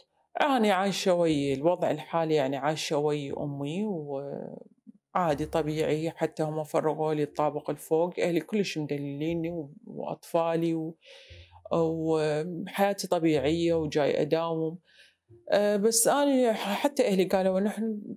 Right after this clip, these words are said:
طيب بلكي هاي بعد إنه ياخذ درس، بلكي يتغير." أشو سمعت هسه إنه هو يعني خاطب وراح يتزوج،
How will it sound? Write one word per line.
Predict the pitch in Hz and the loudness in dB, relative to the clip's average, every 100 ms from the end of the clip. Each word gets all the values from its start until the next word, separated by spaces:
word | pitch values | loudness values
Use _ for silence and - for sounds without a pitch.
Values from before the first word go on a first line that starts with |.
| - | 0
طيب | 233 196 | 2 2
بلكي | 226 220 - 190 | 2 0 -4 -2
هاي | 175 185 170 | 0 2 2
بعد | 156 151 156 | 2 0 0
إنه | 143 156 160 | -2 -6 -4
ياخذ | 165 160 156 147 | -4 0 2 4
درس، | 180 190 175 170 - 143 | 4 4 4 2 2 -2
بلكي | 131 - 147 139 | -4 -6 -6 -4
يتغير." | - 151 180 190 185 180 190 _ _ - - - _ _ - | -4 0 2 4 2 2 -2 _ _ -20 -20 -20 _ _ -2
أشو | 202 233 | 0 2
سمعت | 226 220 208 180 190 | 2 4 4 2 0
هسه | 190 - 175 | 2 4 2
إنه | 165 165 | 2 -2
هو | 165 165 | -2 -4
يعني | 160 151 139 139 147 147 143 | -4 -4 -4 -4 -4 -6 -8
خاطب | - 175 165 151 156 202 - | -2 0 0 -2 -4 -8 -12
وراح | 151 151 147 - | -8 -4 -4 -6
يتزوج، | 147 139 - 160 151 143 143 | -8 -2 0 2 2 -2 -4